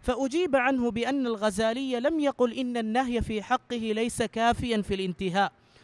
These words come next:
وإنما جعل ذلك كفا وحافظا عن وقوع النظر الاتفاقي الذي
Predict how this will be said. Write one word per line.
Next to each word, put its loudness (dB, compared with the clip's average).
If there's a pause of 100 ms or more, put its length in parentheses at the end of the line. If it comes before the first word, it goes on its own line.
(320)
وإنما 4
جعل 0
ذلك -2
كفا -2
وحافظا 0
عن 0
وقوع 2
النظر 2
الاتفاقي 0
الذي 0